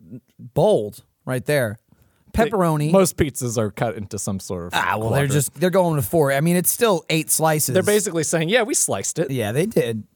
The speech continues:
Speaker 1: There's four distinct quadrants. You, you know, it's a wild adventure from one slice to the next.
Speaker 2: Unless you get the two next to each other, though,
Speaker 1: Right.
Speaker 2: with
Speaker 1: Well,
Speaker 2: same
Speaker 1: you'd gotta take
Speaker 2: toppings.
Speaker 1: every other slice. You know,
Speaker 2: <laughs> Yeah.
Speaker 1: not everyone will have two people,
Speaker 2: Yeah.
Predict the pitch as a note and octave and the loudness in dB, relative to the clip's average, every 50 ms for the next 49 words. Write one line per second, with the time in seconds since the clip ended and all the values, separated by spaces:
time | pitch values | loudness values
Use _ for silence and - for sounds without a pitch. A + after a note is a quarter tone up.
0 | _ - C3+ C#3 D#3 E3 D#3+ - - - B3+ C4 C4 B3+ A#3 F3+ D#3 E3+ D#3 - | _ -8 -6 -6 -4 -6 -8 -8 -2 2 4 6 6 4 4 0 -4 -6 -4 -4
1 | - - - G#3+ A3 A3+ A3+ - - - - _ _ - - - D3+ D3+ C#3 B2 | -4 -4 0 0 0 0 -2 -6 -8 -18 -20 _ _ -10 -4 0 0 2 2 0
2 | G#2 G2+ G2+ F2+ F#2 G#2 - - - - - _ _ _ _ _ _ _ - C3 | -2 -4 -6 -6 -6 -8 -8 -8 -10 -10 -12 _ _ _ _ _ _ _ -4 -2
3 | C#3+ C#3+ C#3+ C3+ C3 D3 C3+ B2 A#2 A2+ G#2+ G#2 - C#3+ D3 - D3+ B2+ B2 D#3+ | 0 0 0 0 0 0 0 0 0 -2 -4 -4 -6 -6 -4 -2 -2 0 0 2
4 | F3+ F#3+ F#3 E3+ D3+ C3+ A#2 D3+ D3+ D3+ - - D3 C3+ - B2+ B2+ C3+ C#3 C#3 | 2 2 2 0 -2 -4 -4 -4 -4 -4 -4 -4 -6 -4 -4 -4 -2 0 0 0
5 | C3 - C3+ B2+ B2 A#2 - - A#2+ A#2 G2 G2+ G#2 A2+ A#2 G2+ - - - - | 0 -2 -2 -2 -4 -6 -8 -8 -10 -8 -6 -6 -4 -4 -6 -8 -10 -12 -16 -18
6 | - - _ _ _ _ _ _ _ _ _ _ _ _ _ _ _ _ _ _ | -18 -20 _ _ _ _ _ _ _ _ _ _ _ _ _ _ _ _ _ _
7 | _ _ _ - C#3 C#3+ C#3+ D3 - C#3+ B2 G#2 B2+ B2 A#2 - - B2 C3 A#2+ | _ _ _ -6 -2 0 0 0 0 -2 -2 0 0 0 0 0 -6 -6 -6 -4
8 | - - C#3 A2+ A2 A2+ A2 - - - G2+ F#2+ - G2+ F#2+ F#2 F2+ F2 F2 D#3 | -4 -2 -2 0 0 0 0 -2 -4 -4 -4 -4 -4 -4 -4 -4 -6 -4 -2 0
9 | D#3 C#3+ C3 B2+ C3 C3+ C#3+ D3+ D#3 E3+ E3 D#3+ G3 F#3+ F3 D#3 - - F3+ E3+ | 0 0 0 0 -2 -2 -2 0 0 0 2 2 2 2 2 2 0 0 0 0
10 | - D3 D3 C3 B2+ B2+ B2 A2+ A2 A2 - - A#2 G#2 F#2+ F#2+ A#2 - - A#2+ | 0 -2 -2 0 0 -2 0 0 -2 -4 -4 -4 -4 -4 -4 -4 -4 -4 -4 -4
11 | A#2 B2 A2+ A2+ A#2+ C3 C3+ D3 D#3 D#3 D3 C#3 B2+ A#2 A2+ A2+ G#2+ A2 G#2+ G2 | -4 -4 -2 -2 -2 -2 0 0 0 0 0 0 -2 -2 -2 -2 -2 -4 -4 -6
12 | - - A#2 G#2+ F#2 A2+ G#2+ F2+ G2 F#2 F2+ - - - | -4 -4 -4 -4 -2 -4 -4 -6 -6 -10 -10 -10 -12 -14